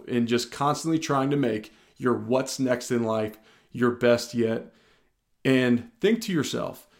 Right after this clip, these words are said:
if you don't like working out, but you have the ability to,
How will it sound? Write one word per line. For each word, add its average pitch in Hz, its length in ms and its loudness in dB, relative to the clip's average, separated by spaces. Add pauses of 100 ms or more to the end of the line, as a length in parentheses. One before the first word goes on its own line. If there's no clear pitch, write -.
(140)
if 127 140 -6
you 202 100 4
don't 247 200 4
like 165 240 2
working 147 280 2
out, 113 280 -2
but 127 180 -2
you 202 100 0
have 170 160 0
the 131 120 2
ability 131 640 4
to, 196 380 -2